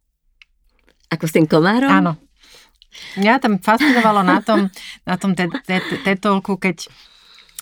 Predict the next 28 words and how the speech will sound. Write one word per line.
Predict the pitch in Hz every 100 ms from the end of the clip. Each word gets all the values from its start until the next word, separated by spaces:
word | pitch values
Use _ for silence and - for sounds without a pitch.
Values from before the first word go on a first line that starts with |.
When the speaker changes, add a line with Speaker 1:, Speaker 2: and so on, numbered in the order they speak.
| -
Speaker 2:
si | 180
začala | 180 190 190 165
proste | - 170 -
takisto, | 160 175 180 -
tak | 170 165 165
ako | -
si |
sa | 175 175
ma | 156
pýtala | 175 170 170 160
mňa | 165 170 185
teda | 170 170
na | 160 151
tú | 175
bunkovú | 160 165 160 170
membránu, | 160 160 165 160 175 180 - - -
tak | 180
si | - 156
začala | 170 170 175 160
rozprávať | 156 165 - 160 139
o | 165
tom, | 170 160 156
že |
vlastne | 151 160 - 156 151 _ _ _ _ _ _ _ _
čím | - 320 349
sa | 139
živia | 151 196 233
komáre? | - 151 139 151 151 156